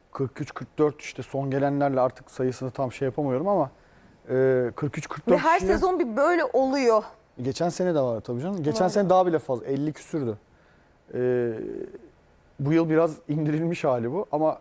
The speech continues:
Speaker 1: yani gerçekten hani bu, e, oyuncu fazlalığı durumunun bir pro-, çözüme kavuşturulması lazım.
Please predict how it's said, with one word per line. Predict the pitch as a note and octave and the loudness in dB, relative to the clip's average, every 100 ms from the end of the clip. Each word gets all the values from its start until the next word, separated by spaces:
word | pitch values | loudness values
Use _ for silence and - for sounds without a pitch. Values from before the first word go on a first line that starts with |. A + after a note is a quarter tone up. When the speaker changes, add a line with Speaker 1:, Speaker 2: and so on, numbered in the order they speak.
| - | -4
Speaker 1:
yani | C3 B2+ | -2 0
gerçekten | B2+ D#3+ - C#3+ - D3 F#3 _ _ _ _ - | 2 2 0 -6 -4 -8 -8 _ _ _ _ -10
hani | C#3+ | -2
bu, | D3 D3+ - C3+ | 0 0 -2 -4
e, | C3 B2+ B2+ B2 A#2+ - C3 | 0 0 0 0 -2 -4 -2
oyuncu | C3+ D3+ F3+ | 0 -2 -4
fazlalığı | - C#3 C3 D3+ E3+ D3+ | -2 -2 0 2 2 2
durumunun | C#3+ D3+ F3+ F3 | 0 -2 -2 -2
bir | D3+ | -4
pro-, | - - C3+ B2 G2+ | -8 -12 -14 -16 -18
çözüme | - C#3+ C3+ D#3+ E4+ - _ | -8 -4 0 0 -2 -4 _
kavuşturulması | C#3 C3 - C#3 C#3+ C#3 E3+ | -4 -4 -4 -2 0 0 2
lazım. | C3+ F#3 | 2 -2